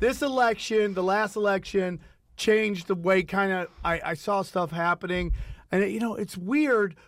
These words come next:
when you see stuff happening in real time, and then there's this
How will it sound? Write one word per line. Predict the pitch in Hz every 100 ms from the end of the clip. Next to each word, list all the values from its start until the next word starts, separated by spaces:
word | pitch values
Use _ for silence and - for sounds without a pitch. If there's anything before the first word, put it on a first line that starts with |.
| _
when | 202
you | 208
see | 202 - 285
stuff | 269 294 277
happening | 254 240 233 220 208
in | 190
real | 208 220
time, | 202 196 175 165 156 - - -
and | 180
then | 220 240
there's | 254 233
this | 202 202